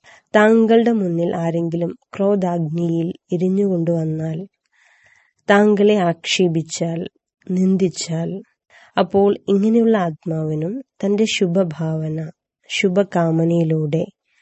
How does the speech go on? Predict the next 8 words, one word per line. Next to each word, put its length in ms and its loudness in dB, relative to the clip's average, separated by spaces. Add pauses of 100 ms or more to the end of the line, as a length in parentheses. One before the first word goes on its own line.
(360)
മനോവൃത്തിയിലൂടെ, 1300 2 (640)
സ്ഥിതിയിലൂടെ 1080 2 (400)
ഗുണദാനം 880 2 (140)
അല്ലെങ്കിൽ 540 0 (380)
സഹനശീലതയുടെ 1300 -2 (180)
ശക്തിയുടെ 720 -4
വരദാനം 600 -4
നൽകൂ. 580 -6